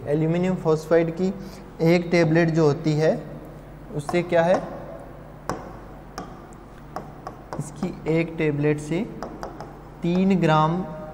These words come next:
phosphine gas निकलती है, ये भी पूछ लिया जाता है एग्जाम में। एक tablet जो होती है उससे तीन ग्राम phosphine gas निकलती है, तो हम इसके कितने यूज़ करते हैं, Seven tablets use करते हैं, यानी कि इक्कीस ग्राम, ठीक है, इक्कीस ग्राम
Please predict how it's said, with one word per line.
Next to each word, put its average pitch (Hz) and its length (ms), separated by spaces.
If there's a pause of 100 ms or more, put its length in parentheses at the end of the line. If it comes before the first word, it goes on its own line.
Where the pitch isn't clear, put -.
(260)
phosphine 151 440
gas 143 280
निकलती 120 380
है, 123 280
ये 151 80
भी 156 100
पूछ 147 280
लिया 147 120
जाता 135 240
है 135 80
एग्जाम 131 220
में। 170 160 (420)
एक 175 420
tablet 156 360
जो 151 100
होती 151 220
है 160 60
उससे 156 200
तीन 151 340
ग्राम 156 240
phosphine 147 440
gas 147 220
निकलती 147 380
है, 156 80
तो 156 140
हम 151 240
इसके 156 260
कितने 156 300
यूज़ 156 240
करते 156 260
हैं, 180 200 (360)
Seven 165 440
tablets 165 480
use 160 180
करते 160 260
हैं, 160 120
यानी 151 300
कि 180 160 (460)
इक्कीस 180 520
ग्राम, 139 340 (720)
ठीक 170 200
है, 190 100 (960)
इक्कीस 165 480
ग्राम 156 380